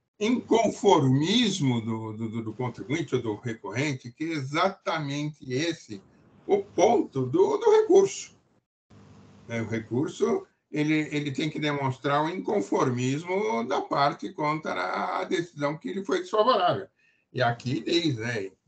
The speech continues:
que efetivamente ele se diz, olha, conforme relatado desde a impugnação, a insurgência da fiscalização que deu origem à cobrança,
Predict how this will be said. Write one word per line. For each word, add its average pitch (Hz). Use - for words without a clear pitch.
que 104
efetivamente 117
ele 147
se -
diz, 135
olha, 107
conforme 156
relatado 147
desde 143
a 139
impugnação, 135
a 190
insurgência 214
da 165
fiscalização 147
que 127
deu 131
origem 131
à 120
cobrança, 139